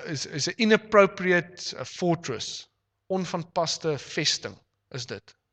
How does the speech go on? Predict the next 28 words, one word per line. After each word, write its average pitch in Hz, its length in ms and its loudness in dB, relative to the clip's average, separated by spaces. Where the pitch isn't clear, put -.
Dus - 180 -8
die 143 140 -4
woord 170 260 6
vir 170 280 4
fortress 185 500 4
en, 143 220 0
en 135 180 -4
stronghold 165 400 2
in 147 80 -2
Afrikaans 143 460 -2
is 135 140 -6
al 151 160 -2
twee 147 240 0
vesting. 127 500 -2
So 131 140 -10
die 135 80 -6
Afrikaans 156 400 -2
bring 143 160 -2
dit 160 140 -4
nie 180 40 -4
so 180 120 -2
mooi 131 180 -2
uit - 240 -10
nie. 131 60 -16
Maar 156 140 6
dis 160 180 4
in 226 80 10
ons 220 100 6